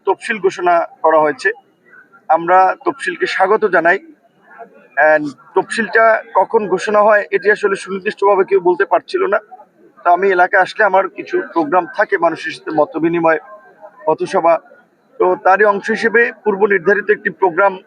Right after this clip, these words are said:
ছিল এই পানপট্টিতে। আহ, আপনারা দেখেছেন সেখানে আপনার, আহ,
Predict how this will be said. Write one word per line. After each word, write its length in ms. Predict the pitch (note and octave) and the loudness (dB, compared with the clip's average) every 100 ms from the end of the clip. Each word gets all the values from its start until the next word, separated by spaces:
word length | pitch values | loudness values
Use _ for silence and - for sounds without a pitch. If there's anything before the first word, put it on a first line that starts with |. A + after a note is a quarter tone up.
| - | -10
ছিল 280 | - G3 F#3 - _ - - - - | -2 0 -2 -6 _ -20 -20 -18 -4
এই 140 | E3+ | -2
পানপট্টিতে। 720 | E3+ E3+ D#3+ F3 - F#3+ G3+ - | 0 0 -2 -6 -6 -2 0 0
আহ, 880 | - _ - - - _ D#3 E3 D#3+ | -4 _ -20 -20 -20 _ 2 4 2
আপনারা 220 | F3 D#3+ | 0 -2
দেখেছেন 360 | E3 F3+ A3 | -4 -2 -4
সেখানে 460 | G3 F#3 F3+ F#3 F3 - - - _ _ | -2 -2 0 0 -2 -6 -18 -20 _ _
আপনার, 460 | - D#3+ E3 D#3+ | -2 0 0 2
আহ, 80 | D#3+ | 2